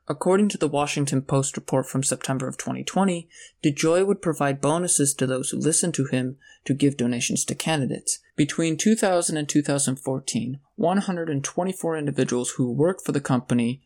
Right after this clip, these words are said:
together gave more than one million dollars to federal and state G O P candidates, per the Washington Post. This suggests that Louis DeJoy's influence over the issue was extensive. The reason I want to bring it up is to show how incredibly corrupt the system was in dealing with DeJoy.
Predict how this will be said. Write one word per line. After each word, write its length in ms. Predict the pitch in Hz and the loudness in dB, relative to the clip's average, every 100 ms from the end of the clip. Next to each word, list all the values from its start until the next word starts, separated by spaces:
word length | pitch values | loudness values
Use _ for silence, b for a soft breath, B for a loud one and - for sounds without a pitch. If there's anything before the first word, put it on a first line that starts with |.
| - | -10
together 340 | 147 139 127 | 0 2 2
gave 220 | 120 127 131 | 2 2 2
more 220 | 135 135 | 2 2
than 180 | 120 120 | 2 0
one 220 | 170 185 | -2 -2
million 280 | 170 156 139 | -4 -2 0
dollars 460 | 131 143 127 120 | 2 2 0 -2
to 120 | - 123 | -2 -4
federal 380 | - 151 165 | 0 2 2
and 120 | 147 147 | 0 -2
state 340 | - 117 110 | 0 0 -2
G 160 | - 117 | 0 -2
O 80 | 104 | 0
P 160 | 110 | -4
candidates, 520 | - 160 143 104 - | -2 -2 0 -2 -4
per 220 | - - 107 | -6 -4 -2
the 100 | 101 | -2
Washington 460 | - - - 139 | -6 -8 -8 -8
Post. 480 | - 143 - - - b b b | -2 -2 -2 -6 -12 b b b
This 180 | 131 120 | 2 4
suggests 420 | 123 117 147 - | 4 4 2 2
that 160 | 143 123 | 0 0
Louis 180 | 127 127 | 0 0
DeJoy's 440 | 120 - 147 143 | 0 2 0 0
influence 420 | 170 - 180 160 151 | -2 -2 -2 0 0
over 180 | 139 | 0
the 160 | 139 127 | 2 2
issue 360 | 127 - 127 - | 0 0 -2 0
was 240 | 127 123 | 0 0
extensive. 720 | 113 - - 123 123 - - - - | 0 -2 -2 -2 0 0 -2 -12 -2
The 100 | 175 | 4
reason 260 | 220 233 | 6 6
I 60 | 226 | 4
want 160 | 185 160 | 4 2
to 40 | |
bring 260 | 143 143 139 | 2 2 2
it 80 | |
up 220 | 127 127 - | 0 -4 -2
is 120 | 143 | -2
to 100 | 151 | 0
show 280 | - 180 185 | 0 2 2
how 260 | 175 165 135 | 2 0 2
incredibly 540 | 147 - 190 190 170 | 0 0 0 2 0
corrupt 440 | - 143 139 - | 0 0 0 -2
the 80 | 127 | -2
system 480 | - 139 - 139 123 | 2 2 4 4 2
was 200 | 117 123 | 0 -2
in 100 | 127 | -2
dealing 320 | 143 151 139 | 2 4 4
with 100 | 117 | 0
DeJoy. 440 | - - 107 - | -4 -4 -4 -4